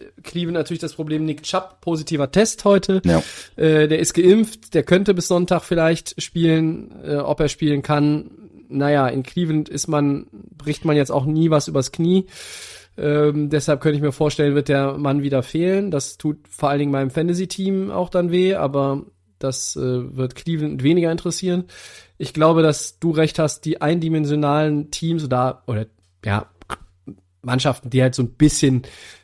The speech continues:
Speaker 1: äh, sich klar mehr in die eine Richtung lehnen in der Offensive, die sind dann auch, äh, oft ein gefundenes Fressen für Belichick und die Pets. Und das könnte ich mir auch vorstellen. Ähm, ich hatte heute, äh, mal wieder die Gelegenheit, mit Jakob Johnson zu sprechen, unserem,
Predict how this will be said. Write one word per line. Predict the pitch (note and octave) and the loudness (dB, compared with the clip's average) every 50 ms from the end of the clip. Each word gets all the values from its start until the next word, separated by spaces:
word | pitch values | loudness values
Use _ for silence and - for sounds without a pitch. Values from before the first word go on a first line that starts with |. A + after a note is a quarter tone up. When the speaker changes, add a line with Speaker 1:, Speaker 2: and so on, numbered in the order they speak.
| _ | _
Speaker 1:
äh, | - C#3 C3 C3 C3 C3 C3+ - - - - - - | -4 -2 0 2 2 0 0 -2 -8 -12 -12 -10 -10
sich | D#3 C3 D3+ C#3 - | -4 -4 -4 -4 -4
klar | - - - C#3 C#3+ D3+ | -4 -2 2 2 4 4
mehr | D#3 D3+ D3 | 4 4 4
in | C#3+ | 4
die | C#3+ | 2
eine | D3 D3 C#3 D3 C#3 | 2 2 2 2 2
Richtung | C#3 C#3+ - - D#3+ D3 C#3+ C#3 C3+ C3+ - - - | 0 -2 0 0 2 2 2 2 0 -2 -4 -8 -8
lehnen | - C3+ B2 C3+ C#3+ D#3 D#3+ D#3 | -4 -2 2 2 4 4 4 4
in | D3 C#3 | 2 2
der | D3 | 2
Offensive, | D3 C#3 - D#3 C#3 C3 C3 D3 D3 C#3+ C#3+ | 0 0 0 -2 -2 -2 -4 -2 0 0 0
die | C3+ C3 C3+ | 0 0 -2
sind | C3 D3 D3 - | -4 -4 -4 -2
dann | C#3+ C#3 C#3+ | -2 -2 0
auch, | C#3 C3 - - | -2 -4 -4 -6
äh, | - D2+ C#3+ - - | -8 -6 -6 -6 -8
oft | - - - D3 - - | -4 -4 -4 -6 -4 -8
ein | D#3 | -8
gefundenes | C#3+ C3 - D#3 D3 D3 C#3 - | -8 -4 -2 0 0 0 0 0
Fressen | - E3 D#3+ - F3 C3+ | -2 -4 -2 -2 -4 -6
für | - C3 | -4 -4
Belichick | A#2+ B2 A#2+ A#2+ A2+ - A#2+ A2+ - | -2 -2 -2 -2 -2 -2 -4 -4 -2
und | A2+ A2 | -4 -4
die | A#2 | -4
Pets. | A2+ - - A2 - - - - - - - - - _ _ _ _ | -2 0 0 0 0 -4 -12 -16 -20 -20 -20 -20 -20 _ _ _ _
Und | - A#2+ | -8 -8
das | B2 A#2+ - | -8 -4 -2
könnte | - D3 D3 C#3+ | -2 0 0 0
ich | C#3 | 0
mir | D3 C#3 C3 C3+ | 2 4 4 4
auch | D3 D#3 | 4 2
vorstellen. | - - A#2 A2 - - B2+ A#2+ B2+ D3 - _ _ _ _ _ _ _ _ _ _ _ - | 2 0 -2 -2 -2 -2 -2 -2 -2 -2 -4 _ _ _ _ _ _ _ _ _ _ _ -10
Ähm, | B2 A#2 A#2 A#2 A2+ A2+ A2 A2 - _ _ _ _ _ _ _ _ _ _ _ _ _ _ _ _ _ - | -6 -4 -2 0 0 -2 -2 -4 -8 _ _ _ _ _ _ _ _ _ _ _ _ _ _ _ _ _ -8
ich | - - G3+ | 0 0 2
hatte | G3+ G3+ | 4 6
heute, | F3 F#3 F#3+ F#3 F#3 | 6 6 6 4 2
äh, | E3 E3 - E3 D#3 | 2 2 2 2 2
mal | D#3 D#3+ D#3 | 2 2 2
wieder | E3 D#3+ D#3+ | 0 -2 -2
die | D3+ D#3 | -2 -2
Gelegenheit, | D3+ D3+ D#3 D3+ D3+ - | -2 -2 0 0 0 -2
mit | C3+ D3 | -2 0
Jakob | C#3+ D#3 D3 - - C3 A#2+ | 0 0 2 2 0 0 0
Johnson | - D#3 F3+ F3 - - | 0 0 0 -2 -4 -6
zu | - G3+ | -8 -8
sprechen, | - - G3+ F#3+ F3 G#3 G#3 | -4 -4 -4 -4 -2 -4 -4
unserem, | F#3+ D3+ C#3+ D3 C3+ C3+ | -2 0 0 0 0 -2